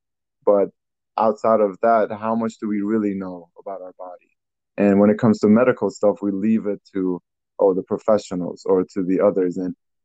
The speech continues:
we disregard that we also need to know these information because we all each have a vehicle. If something breaks down, we need to know how to, where to go for it, how to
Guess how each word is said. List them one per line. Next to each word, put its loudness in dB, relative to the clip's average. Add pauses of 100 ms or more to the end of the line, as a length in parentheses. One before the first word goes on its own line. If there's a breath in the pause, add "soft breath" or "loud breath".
(100)
we 2
disregard 2
that 0
we 0
also 2
need -4
to -6
know -4
these -14
information -8
because -6
we 0
all 2
each -2
have 2
a 0
vehicle. 2
If -12
something -2
breaks 0
down, -2
we -2
need -4
to -6
know -2
how -2
to, 0 (580)
where 4
to 0
go 2
for 0
it, -2
how -2
to -10